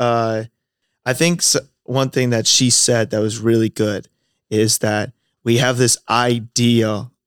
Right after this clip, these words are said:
of holiness where we think that it's about performing these different tasks that are gonna make us holy.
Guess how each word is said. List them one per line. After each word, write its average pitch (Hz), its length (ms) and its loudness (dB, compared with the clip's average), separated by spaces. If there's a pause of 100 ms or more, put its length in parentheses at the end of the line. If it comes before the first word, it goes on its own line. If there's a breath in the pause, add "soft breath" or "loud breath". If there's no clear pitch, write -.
(300)
of 110 260 -2 (100)
holiness 113 840 -2 (300 soft breath)
where 113 120 -2
we 113 100 4
think 120 260 -2
that 113 160 -2
it's 107 140 -4
about 110 380 -4
performing 123 640 -2
these 110 200 -4
different - 400 -6
tasks - 500 -2
that 113 100 -2
are 113 120 -2
gonna 110 200 -6
make 113 260 -4
us 104 140 -4
holy. 117 500 0